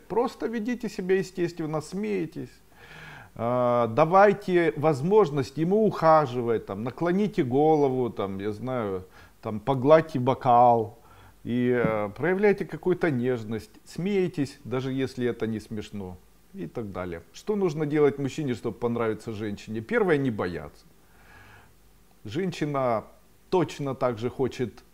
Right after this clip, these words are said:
чтобы с ней был мужчина, как и мужчина хочет, чтобы с ней была женщина. Второе, будьте смелыми, женщины любят смелых.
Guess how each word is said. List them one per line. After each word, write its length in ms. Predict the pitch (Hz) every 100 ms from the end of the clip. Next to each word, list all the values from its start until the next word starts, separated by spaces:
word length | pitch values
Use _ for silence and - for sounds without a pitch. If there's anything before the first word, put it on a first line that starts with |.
| _ -
чтобы 320 | - 131 135
с 100 | -
ней 140 | 135 123
был 220 | 127 123
мужчина, 360 | 123 - 139
как 280 | 117 135 -
и 20 |
мужчина 480 | 135 135 - 151 117
хочет, 320 | - 117 117
чтобы 260 | - 110 107
с 100 | -
ней 120 | 113
была 300 | 95 98 95
женщина. 360 | 82 73 - - - - - - -
Второе, 760 | - 147 160 151 135 117 101 - -
будьте 260 | 285 269
смелыми, 500 | - 226 226 196 185 170
женщины 420 | 170 160 151 139
любят 360 | 135 120 117
смелых. 460 | - 113 90 -